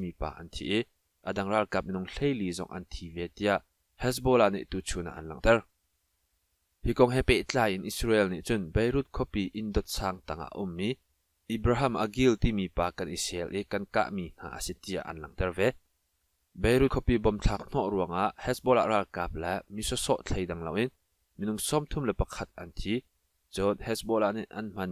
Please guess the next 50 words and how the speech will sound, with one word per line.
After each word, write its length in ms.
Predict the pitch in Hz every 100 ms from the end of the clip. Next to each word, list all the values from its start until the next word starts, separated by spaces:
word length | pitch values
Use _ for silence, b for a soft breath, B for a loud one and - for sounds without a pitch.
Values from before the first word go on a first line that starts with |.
| 87
mi 100 | 104 - _ _ _ _
phaikar 380 | 123 127 127 107 90
le 80 | 90 98
walkie 300 | 117 - 120
talkie 480 | - 110 - 113 92 _
pu 80 | 110 92
ruanga 400 | 95 85 95 127 _ _ _ _ 101
minung 200 | 107 104
som 280 | - 139
sari 280 | 135 123 92
tluk 200 | - 90
an 160 | - 87 -
thi 160 | 87 85
tia 280 | - 101 87 _ _ _ _
Lebanon 500 | 95 113 123 123 104
nol 160 | 104 107
ngai 160 | 104 98
tu 100 | 85
ni 140 | 80 -
an 160 | 80 71
lang 100 | 73
ter. 180 | 110 110 - _ _ _ _ _ _ _ _
Tu 120 | 117
chun 240 | - 120 110
zonga 220 | 113 117
Israel 400 | - 139 131 120
ni 140 | 104 90
chun 260 | 123 95
Lebanon 380 | 107 123 139 120
rama 180 | 95 76 -
ka 180 | 101 98
dauhnak 400 | 101 87 85 -
a 40 | -
tuah 160 | 90
ṭha 260 | - 90 82
ni. 120 | 101 123 _ _ _ _ _ -
Ramri 240 | 107 110
tlaya 340 | 107 104 110 120
um 140 | 123 120
mi 120 | 104 87
hna 160 | 92 85 -
chu 120 | 92 104 - -
ruah 260 | 107 143 135
lo 100 | 110
in 180 | 107
bom 220 | 101 113 101
le 100 | 95
rocket 320 | 113 - 110
an 180 | 101 98
van 180 | 90